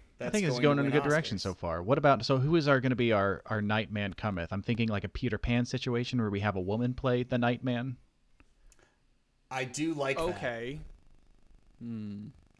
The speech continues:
Speaker 1: I need, again, I need, I need big names, and I, I already think we lowballed it a bit with Danny DeVito, as much as I respect him.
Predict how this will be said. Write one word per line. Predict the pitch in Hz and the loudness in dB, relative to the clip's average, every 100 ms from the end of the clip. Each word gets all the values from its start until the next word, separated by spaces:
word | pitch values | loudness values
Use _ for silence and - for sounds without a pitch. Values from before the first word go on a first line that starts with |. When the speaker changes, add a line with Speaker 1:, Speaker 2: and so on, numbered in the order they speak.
| _ 131 | _ -4
Speaker 1:
I | 147 | -2
need, | 165 165 - | 0 -2 -2
again, | 135 160 151 120 - | -2 0 -2 -4 -6
I | 127 | -6
need, | 147 156 147 - | -4 -4 -6 -6
I | 135 | -8
need | 156 147 - | -6 -8 -2
big | 139 131 | -2 0
names, | 117 117 107 98 - | -6 -6 -8 -10 -14
and | - 120 120 - | -10 -8 -8 -6
I, | 123 139 135 - | -2 -2 -2 -6
I | 123 | -2
already | 131 147 170 | 0 0 -2
think | - 160 | -6 -8
we | 139 127 | -8 -6
lowballed | 127 139 147 139 135 | 0 0 2 0 0
it | 131 127 | -2 -6
a | 117 | -10
bit | 110 - 143 131 - - | -14 -6 -4 -4 -10 -16
with | 117 117 | -16 -10
Danny | 123 120 | -8 -8
DeVito, | 117 110 110 107 107 104 | -8 -10 -10 -10 -10 -10
as | 117 110 | -10 -8
much | 127 127 | -8 -8
as | 123 | -8
I | |
respect | 120 113 - - - | -8 -8 -10 -12 -10
him. | - | -10